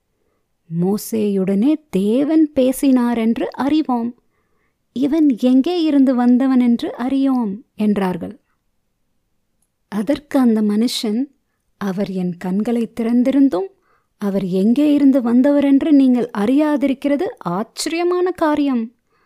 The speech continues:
பாவிகளுக்கு தேவன் செவி கொடுக்கிறதில்லை என்று அறிந்திருக்கிறோம்.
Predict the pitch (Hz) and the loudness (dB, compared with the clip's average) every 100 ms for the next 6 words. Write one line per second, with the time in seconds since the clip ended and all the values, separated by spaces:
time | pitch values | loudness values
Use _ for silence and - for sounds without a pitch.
0 | _ _ _ _ 233 247 330 403 349 285 | _ _ _ _ -8 -4 -2 -2 0 0
1 | 262 254 - 320 226 233 254 262 240 220 | -2 -4 -6 -6 -2 0 0 0 -2 0
2 | 269 294 - 240 247 311 311 277 277 277 | 0 -2 -4 -4 0 0 0 -2 -2 -2
3 | 262 247 240 233 226 269 269 214 220 208 | 0 0 -2 -2 -2 -2 -2 -2 -2 -2
4 | 185 196 175 180 | -6 -8 -8 -8